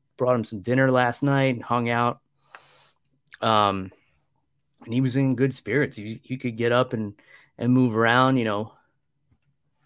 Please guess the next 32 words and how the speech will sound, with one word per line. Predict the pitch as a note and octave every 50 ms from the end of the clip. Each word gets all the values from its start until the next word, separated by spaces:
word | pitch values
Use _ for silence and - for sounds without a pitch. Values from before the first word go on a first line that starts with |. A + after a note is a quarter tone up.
| _ _ _ _ _ _ _ _ _ _
he's | B2+ A2 G#2
not, | B2 A#2 G#2+ G#2 - - _ _ _ _ _ _ _ _ _ _ _ _
he's | - B2+ G#2+ G#2+
not | B2 A#2+ A2 G#2+
gonna | - A2+ G#2+
be | G#2 G2+ G2
running | F#2+ A2+ A2+ A2 G#2 G2
a | F2+ F2+
relay | G2+ B2+ E3 F#3 C#3 G2+ F#2
race | G2 G2+ F#2 F#2+ - -
anytime | G#2 F2+ F#2 - - G#2 G2 F#2+ F2+
soon, | - - G2+ G2 F#2+ F2+
but | G2+ G2 -
just | - - -
the | - A2+
fact | - - C#3 B2+ B2 - -
that | G#2+ F2+ - _ _ _ _ _ _ _ _
he | _ A#2+ A#2
could | - A2+ F#2+ F2 - - _ _
even | - C3 A#2+ G#2+ F#2 F2 E2
walk | F2 G#2+ B2+ C#3+ C3+ G#2+ - - - - _ _ _ _ _ _ _ _
after, | - G2+ G#2 - - G2+ F#2+ F#2+ F#2+ - - _ _ _ _ _ _
y-, | B2+ A#2 A#2 A2+ - - _
you | - A#2+
know, | G2+ G#2+
having | A#2+ A#2 A2+ A2+ G2+
an | F#2+
artificial | G2+ A2+ A#2 G#2+ F#2+ - C3 A#2+ - - F2+
hip | - A#2 - - _ _ _
put | - A2+ G2+ G2
in, | F#2+ F2+ F2+ F#2 - _ _ _ _ _ _ _ _ _ _ _ _ -
um, | G#2+ F#2 F2+ F2 E2+ E2+ E2 E2 F2